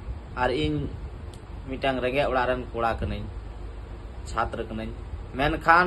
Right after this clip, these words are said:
ᱱᱚᱣᱟ ᱞᱟᱹᱲᱦᱟᱹᱭ ᱫᱚ ᱤᱧᱟᱹᱜ ᱫᱚ ᱯᱟᱨᱥᱚᱱᱟᱞ ᱞᱟᱹᱲᱦᱟᱹᱭ ᱫᱚ ᱵᱟᱝ ᱠᱟᱱᱟ। ᱪᱮᱫᱟᱜ ᱥᱮ ᱤᱧ ᱛᱤᱦᱤᱧ ᱡᱩᱫᱤ ᱱᱩᱭᱮ ᱫᱟᱞ ᱟᱠᱟᱫᱤᱧᱟ ᱥᱮ ᱚᱯᱚᱢᱟᱱ ᱠᱟᱫᱤᱧᱟ, ᱤᱧᱟᱹᱜ ᱡᱟᱹᱛ, ᱡᱟᱹᱛᱤ ᱠᱚ ᱞᱮᱠᱟᱨᱮ ᱚᱯᱚᱢᱟᱱ ᱠᱟᱫᱤᱧᱟ, ᱤᱧᱟᱹᱜ ᱡᱟᱹᱛ ᱠᱚ ᱞᱮᱠᱟᱨᱮ ᱚᱯᱚᱢᱟᱱ ᱠᱟᱫᱤᱧᱟ।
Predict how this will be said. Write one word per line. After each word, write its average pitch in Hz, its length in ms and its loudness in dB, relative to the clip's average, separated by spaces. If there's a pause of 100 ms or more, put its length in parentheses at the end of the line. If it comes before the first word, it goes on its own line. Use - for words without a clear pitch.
ᱱᱚᱣᱟ 170 220 6
ᱞᱟᱹᱲᱦᱟᱹᱭ 165 360 8
ᱫᱚ 180 120 6
ᱤᱧᱟᱹᱜ 156 280 2
ᱫᱚ 156 120 2
ᱯᱟᱨᱥᱚᱱᱟᱞ 151 440 0
ᱞᱟᱹᱲᱦᱟᱹᱭ 131 360 4
ᱫᱚ 123 100 -2
ᱵᱟᱝ 113 300 0
ᱠᱟᱱᱟ। 90 240 -8 (1000)
ᱪᱮᱫᱟᱜ 151 280 4
ᱥᱮ 180 160 2
ᱤᱧ 190 280 4
ᱛᱤᱦᱤᱧ 180 280 6
ᱡᱩᱫᱤ 180 200 8
ᱱᱩᱭᱮ 180 320 6
ᱫᱟᱞ 143 320 8
ᱟᱠᱟᱫᱤᱧᱟ 139 600 2 (260)
ᱥᱮ 135 260 2
ᱚᱯᱚᱢᱟᱱ 143 480 4
ᱠᱟᱫᱤᱧᱟ, 127 460 -2 (580)
ᱤᱧᱟᱹᱜ 185 400 2
ᱡᱟᱹᱛ, 147 200 8 (320)
ᱡᱟᱹᱛᱤ 147 440 4
ᱠᱚ 202 160 6
ᱞᱮᱠᱟᱨᱮ 151 400 4
ᱚᱯᱚᱢᱟᱱ 101 380 0
ᱠᱟᱫᱤᱧᱟ, 90 320 -4 (100)
ᱤᱧᱟᱹᱜ 131 200 -2 (120)
ᱡᱟᱹᱛ 175 320 8
ᱠᱚ 175 80 2
ᱞᱮᱠᱟᱨᱮ 139 480 2
ᱚᱯᱚᱢᱟᱱ 101 240 -4
ᱠᱟᱫᱤᱧᱟ। 87 360 -4